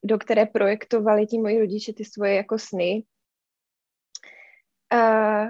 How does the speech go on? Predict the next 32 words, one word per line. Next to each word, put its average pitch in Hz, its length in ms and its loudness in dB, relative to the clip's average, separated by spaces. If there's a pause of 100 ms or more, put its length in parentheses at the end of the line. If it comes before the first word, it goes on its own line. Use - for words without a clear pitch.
no 254 380 -2
a 247 220 0 (680)
tak 240 180 -4
mi 262 200 2
jako 247 220 0
došlo, 247 400 0
že 247 420 0
se 269 120 -8
musím 262 320 -2
jako 262 200 -2
najít, 247 420 0
musím 240 300 -4
vlastně 247 340 0
zjistit, 226 480 -6
co - 120 -8
jako 226 200 -6
teda 226 200 -2
chci 269 460 -4 (600)
a 214 420 2 (680)
musím 220 280 -6
se 233 140 -2
mít 240 180 0
ráda, 226 360 0
ale 214 380 0
musím 247 280 -2
říct, 240 160 -2
že 262 80 2
jako 247 200 0
nejsem 254 380 -2
jako 214 200 -2
na 208 220 -2
konci, 202 580 -4